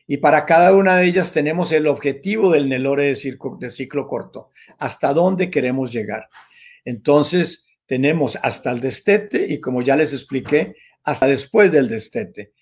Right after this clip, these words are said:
Tenemos el peso al nacimiento, importantísimo para controlar y mejorar, eh, los costos de producción,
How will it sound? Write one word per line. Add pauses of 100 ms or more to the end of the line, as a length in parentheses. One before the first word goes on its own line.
(300)
Tenemos
el
peso
al
nacimiento,
importantísimo (320)
para
controlar (180)
y
mejorar, (380)
eh,
los
costos
de
producción,